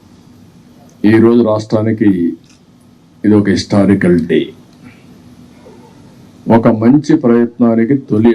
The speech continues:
అడుగు ఇది. నేను ఎందుకు ఈ మాట అంటున్నాను? నేను చాలా రాజకీయాలు చేశాను, కానీ రాష్ట్ర విభజన వల్ల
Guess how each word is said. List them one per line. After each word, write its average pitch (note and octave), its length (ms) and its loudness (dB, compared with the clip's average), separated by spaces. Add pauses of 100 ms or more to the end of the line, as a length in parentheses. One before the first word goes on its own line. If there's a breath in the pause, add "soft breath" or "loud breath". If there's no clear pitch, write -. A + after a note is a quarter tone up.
అడుగు F#2 300 -8
ఇది. - 120 -20 (1800)
నేను A2+ 220 2
ఎందుకు C#3 320 4
ఈ A#2+ 120 2
మాట A#2 140 0 (100)
అంటున్నాను? A2+ 380 -4
నేను A2+ 220 0
చాలా A2+ 220 2 (100)
రాజకీయాలు A2+ 520 0
చేశాను, G2+ 380 -2 (2000)
కానీ A2 300 2 (960)
రాష్ట్ర C3+ 480 0 (140)
విభజన A#2+ 400 4 (120)
వల్ల A2+ 200 0